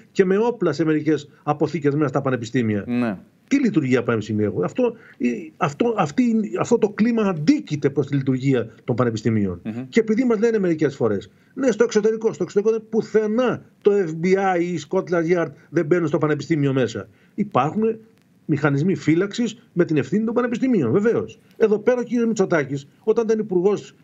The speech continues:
Speaker 1: ε, διοικητικής μεταρρύθμισης επί κυβερνήσεως Σαμαρά, έδιωξε χίλια πεντακόσια άτομα από το διοικητικό προσωπικό, μεταξύ των οποίων και
Speaker 2: Τους
Speaker 1: πολλούς
Speaker 2: φύλακες.
Speaker 1: που ήταν κλητήρες και φύλακες.
Speaker 2: Ναι, ναι.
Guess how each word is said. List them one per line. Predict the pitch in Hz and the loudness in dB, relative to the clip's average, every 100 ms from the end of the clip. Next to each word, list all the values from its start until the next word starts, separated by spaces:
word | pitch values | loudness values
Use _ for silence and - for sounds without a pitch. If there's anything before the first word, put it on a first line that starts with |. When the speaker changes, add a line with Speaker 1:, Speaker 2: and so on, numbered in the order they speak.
| _ - | _ -8
Speaker 1:
ε, | 135 | -2
διοικητικής | 156 147 143 185 | 0 0 -2 0
μεταρρύθμισης | 170 139 139 123 - | 2 2 0 -2 -2
επί | - | -4
κυβερνήσεως | - 135 165 151 135 | -2 0 2 0 0
Σαμαρά, | 123 117 110 127 - _ _ _ _ - | 0 2 0 -4 -14 _ _ _ _ 0
έδιωξε | 262 226 226 214 | 2 2 0 0
χίλια | - 254 233 | 0 0 2
πεντακόσια | 220 190 180 233 226 170 131 - _ - | 2 0 0 0 0 -2 -4 -10 _ -4
άτομα | 180 190 208 220 | -2 0 0 0
από | 214 | 0
το | 190 | 0
διοικητικό | 170 160 208 | 0 0 0
προσωπικό, | 202 151 165 214 | 0 0 0 0
μεταξύ | 208 208 | 0 -2
των | 214 | -2
οποίων | 202 233 | 0 -2
και | 214 | 0
Speaker 2:
Τους | - 185 | 2 2
Speaker 1:
πολλούς | 254 226 | 2 2
Speaker 2:
φύλακες. | 156 110 - 240 | 0 0 -2 0
Speaker 1:
που | |
ήταν | 233 208 | 0 0
κλητήρες | 208 196 247 254 | 0 0 0 -2
και | 214 | 0
φύλακες. | 220 262 156 104 | 0 0 0 -2
Speaker 2:
Ναι, | 156 175 | -2 0
ναι. | 117 104 | -2 -4